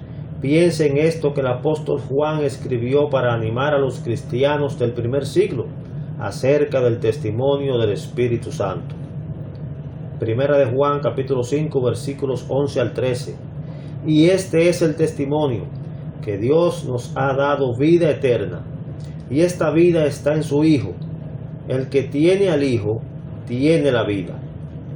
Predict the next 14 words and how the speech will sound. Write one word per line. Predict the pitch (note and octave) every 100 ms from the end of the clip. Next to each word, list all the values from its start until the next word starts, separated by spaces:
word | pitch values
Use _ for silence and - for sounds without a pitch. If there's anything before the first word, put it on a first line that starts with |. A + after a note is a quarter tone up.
| -
El | A#2 A2+
que | B2 A#2+
no | D#3 F3+
tiene | D3 C#3+ D#3 C#3
al | A#2+
Hijo | C3+ C3 B2
de | A2+
Dios, | C3 F3+ G3+ - - - - G#2+
no | B2 D3+ D3+
tiene | B2+ B2 C#3+ C#3 C3+
la | A#2 B2
vida. | A2 G2 - - - - - - - - - -
Estas | A#2+ A#2+ D3+ -
cosas | - E3 E3 A2+ G2+ -